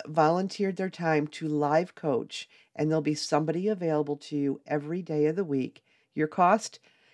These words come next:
it's a one-time only twenty dollar payment, and you can receive coaching any day of the week for the entire year,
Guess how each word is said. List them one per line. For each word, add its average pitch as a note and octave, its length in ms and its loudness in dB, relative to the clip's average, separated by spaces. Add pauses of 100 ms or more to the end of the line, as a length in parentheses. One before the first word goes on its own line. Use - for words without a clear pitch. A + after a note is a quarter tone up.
(140)
it's D#3+ 180 -2
a E3 100 6
one-time F#3+ 840 2
only F#3 640 0
twenty G#3 800 -4
dollar E3+ 480 4
payment, D#3+ 680 -2 (760)
and D#3 180 2
you E3+ 160 2
can G3 260 0
receive F3+ 460 -2
coaching D3+ 600 0 (100)
any E3+ 260 0
day F#3+ 240 0
of F3+ 140 -4
the F3+ 100 -2
week D#3 400 0 (240)
for D#3 120 2
the C#3 180 2
entire D#3+ 640 2
year, C3 380 -2